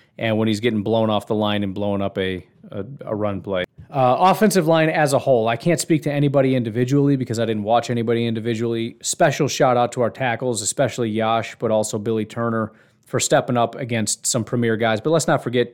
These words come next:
Hayward is right now graded as the number one defensive tackle. And I think one of the greatest things that could happen, and we'll see how this tracks out,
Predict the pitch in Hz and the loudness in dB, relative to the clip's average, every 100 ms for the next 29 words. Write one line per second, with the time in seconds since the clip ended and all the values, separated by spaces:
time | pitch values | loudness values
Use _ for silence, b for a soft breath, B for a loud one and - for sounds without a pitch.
0 | - - 160 156 120 104 110 131 107 - | -12 -2 2 4 4 2 -2 -6 -8 -10
1 | - 127 131 135 123 123 123 113 107 113 | -2 0 2 2 2 2 2 0 -2 -2
2 | 113 120 117 113 113 113 110 104 b b | 0 0 0 0 2 0 0 -4 b b
3 | b 117 131 113 101 127 117 107 120 147 | b -4 -2 -2 -2 0 0 0 0 2
4 | 156 131 160 135 113 127 139 117 135 117 | 2 4 2 2 2 2 2 0 0 0
5 | 117 113 113 113 107 104 95 113 120 - | 0 -2 -4 -4 -4 -4 -6 -2 -2 -2
6 | 120 113 107 - 120 104 - 113 101 95 | 0 0 -2 -4 -2 -2 0 -2 0 -2